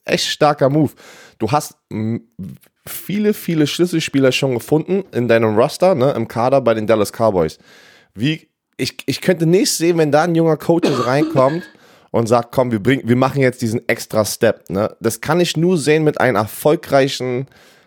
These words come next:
Coach, der schon was geleistet hat in der N F L, und das hat der. Der hat einen Super Bowl gewonnen mit Green Bay,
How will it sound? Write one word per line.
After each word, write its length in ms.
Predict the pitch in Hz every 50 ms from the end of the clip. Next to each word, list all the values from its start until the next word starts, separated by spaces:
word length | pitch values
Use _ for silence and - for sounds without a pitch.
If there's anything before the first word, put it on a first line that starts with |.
| _ _
Coach, 400 | - - 135 127 127 131 - -
der 160 | - 113 113
schon 240 | 110 - 127 117 117
was 160 | 113 113 -
geleistet 400 | - 110 110 113 117 117 - 113
hat 80 | 110 -
in 80 | - 104
der 80 | 107
N 80 | 101 95
F 120 | 98 -
L, 160 | 98 101 107
und 220 | - - 95 101 90
das 220 | 101 95 - -
hat 160 | - - -
der. 140 | 98 85 80 - _ -
Der 100 | 82 82
hat 120 | - -
einen 80 | - 95
Super 240 | 87 107 - 131 120
Bowl 160 | 113 113 110
gewonnen 240 | 104 98 110 113 117
mit 140 | 110 90 -
Green 180 | 110 117 110
Bay, 200 | 104 107 110 107